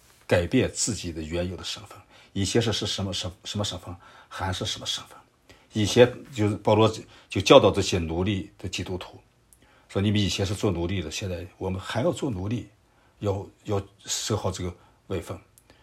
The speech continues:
不要因为自己信了主以后就造反，啊，一下改变，不要这样。这也提醒我们今天，我们基督徒不要去造反，哈，不要去推翻政府。我们前面也分享过。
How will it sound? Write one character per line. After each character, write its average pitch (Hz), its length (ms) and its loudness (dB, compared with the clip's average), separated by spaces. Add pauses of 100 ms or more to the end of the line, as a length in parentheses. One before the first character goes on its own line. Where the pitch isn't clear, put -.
(420)
不 107 100 2
要 113 180 10
因 110 180 4
为 95 140 6
自 - 240 -4
己 104 100 0
信 127 240 4
了 101 80 2
主 95 160 -4
以 98 80 -2
后 90 180 -6
就 85 260 -6 (220)
造 165 220 8
反， 98 400 -2 (360)
啊， 95 120 4
一 92 40 2
下 110 160 6
改 98 240 4
变， - 240 -2 (800)
不 98 80 -6
要 87 100 0
这 - 140 -8
样。 - 160 -16 (560)
这 - 120 0
也 104 60 4
提 107 140 -4
醒 98 140 -2
我 87 120 -2
们 87 100 -4
今 95 140 -6
天， 90 260 -8 (800)
我 95 100 -4
们 90 80 0
基 104 320 -6
督 104 140 2
徒 92 220 -4
不 - 100 -4
要 98 160 4
去 92 140 -6
造 98 180 2
反， - 240 -8 (460)
哈， 92 120 -4
不 90 120 -6
要 95 120 4
去 95 160 -2
推 90 180 -4
翻 90 140 0
政 87 180 -8
府。 - 160 -16 (200)
我 - 60 -10
们 165 80 -8
前 180 120 -4
面 170 80 0
也 165 80 -4
分 104 160 -10
享 110 160 -10
过。 - 160 -18